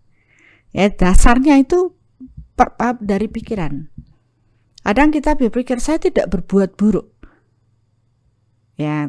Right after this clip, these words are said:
kalau sudah gitu kan, "Waduh, ndak berbuat buruk kok dapatnya buruk." Ya,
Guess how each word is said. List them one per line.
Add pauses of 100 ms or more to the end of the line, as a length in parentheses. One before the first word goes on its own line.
kalau
sudah
gitu
kan, (200)
"Waduh,
ndak
berbuat
buruk
kok
dapatnya
buruk." (1700)
Ya,